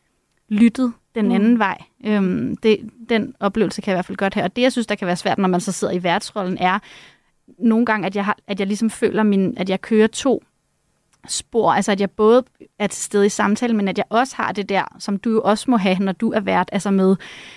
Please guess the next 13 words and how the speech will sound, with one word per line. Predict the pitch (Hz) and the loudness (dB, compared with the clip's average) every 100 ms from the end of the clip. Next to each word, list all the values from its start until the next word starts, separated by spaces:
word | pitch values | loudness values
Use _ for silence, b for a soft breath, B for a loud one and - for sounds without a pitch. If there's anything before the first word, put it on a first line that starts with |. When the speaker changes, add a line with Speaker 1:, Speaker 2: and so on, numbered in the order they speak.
| B B - | B B 0
Speaker 1:
øhm, | 208 190 170 175 - _ _ | 4 4 2 -2 -4 _ _
en | 226 208 | 0 0
idé | 196 226 - | 2 0 2
om | 208 | 0
et | 190 | 0
program, | - - - 220 - | -4 -6 -4 -4 -4
forstår | 220 214 - | -4 -2 0
du, | 196 | 0
eller | 190 | 2
noget, | 190 196 214 | 2 4 4
der | |
ligesom | 208 196 196 202 - | 2 2 2 0 0
en, | 185 | -4